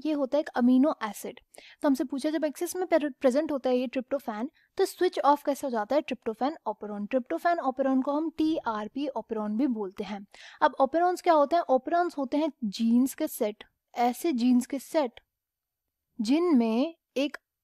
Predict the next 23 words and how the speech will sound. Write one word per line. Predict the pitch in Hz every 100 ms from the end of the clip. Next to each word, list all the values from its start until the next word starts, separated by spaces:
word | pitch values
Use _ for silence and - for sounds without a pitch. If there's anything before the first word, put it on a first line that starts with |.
| _
प्रमोटर | - 247 226 233 220 330
प्रेजेंट | 320 320 294 320 320
होता | 302 311
है, | 320 349 - _
जिनके | - 240 247 294
स्टार्टिंग | - 240 240 254
में |
एक | 269
प्रमोटर | 247 220 214 214 311
रीजन | 294 262 294
प्रेजेंट | 269 240 294 277
होता | 254 254
है | 277 - - _ -
and | 269
एक | -
ऑपरेटर | 622 247 - 220 233 233 302 294
रीजन | 233 208 214 214
भी | 285
प्रेजेंट | 269 208 208 214
होता | 196 -
है। | 196
यानी | 202 226
एक | 277